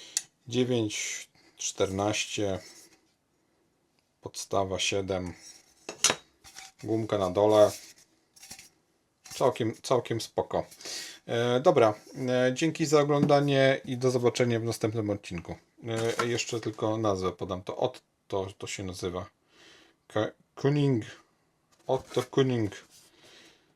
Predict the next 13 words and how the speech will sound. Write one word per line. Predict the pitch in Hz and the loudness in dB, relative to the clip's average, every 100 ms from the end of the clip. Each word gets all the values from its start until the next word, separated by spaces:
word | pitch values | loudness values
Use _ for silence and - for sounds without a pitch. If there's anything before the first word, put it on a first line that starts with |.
| _ _ | _ _
I | 165 123 117 | -6 -2 -2
tutaj | 110 123 120 113 | -2 0 2 4
jest, | 110 104 - - 117 | 4 0 -4 -10 -4
e, | 110 107 | -2 -2
że | 110 104 104 - | 0 2 2 2
Colt, | 135 117 107 - | 6 6 6 -2
e, | - 101 101 107 107 | -8 -2 0 0 -2
sze-, | 107 117 110 - | -2 0 0 0
sześć | - 123 113 | -2 -2 0
godzin, | 131 120 117 123 | 2 2 0 -4
a | 117 113 | 0 2
Warm, | 113 113 | 4 2
e, | 110 | -2